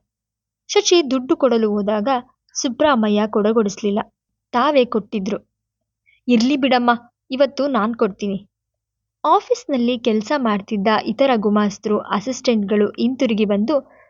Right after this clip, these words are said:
ತಮ್ ತಮ್ಮ ಕೆಲ್ಸದಲ್ಲಿ ತೊಡಗಿದ್ರು. ಮೂರು ಗಂಟೆಯ ಸುಮಾರಿಗೆ ಸರ್ವೋತ್ತಮ್ ಸ್ಕೂಟರ್ನ ಮೇಲೆ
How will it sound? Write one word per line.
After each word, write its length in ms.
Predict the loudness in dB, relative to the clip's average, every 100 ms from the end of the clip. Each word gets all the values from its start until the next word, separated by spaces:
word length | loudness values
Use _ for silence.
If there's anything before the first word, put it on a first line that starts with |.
| _
ತಮ್ 200 | 0 0
ತಮ್ಮ 240 | -2 -2 -2
ಕೆಲ್ಸದಲ್ಲಿ 600 | -2 -4 -4 -4 -4 -4 -2
ತೊಡಗಿದ್ರು. 520 | -2 -2 -2 -6 -10 _ _ _ _ _ _ _ _
ಮೂರು 300 | 0 2 2
ಗಂಟೆಯ 420 | 2 2 2 0 0
ಸುಮಾರಿಗೆ 540 | -2 -2 0 0 -2 -2 _ _
ಸರ್ವೋತ್ತಮ್ 640 | _ 0 2 2 2 -2 -6
ಸ್ಕೂಟರ್ನ 640 | -8 -4 -2 0 0 0 0
ಮೇಲೆ 380 | 0 0 0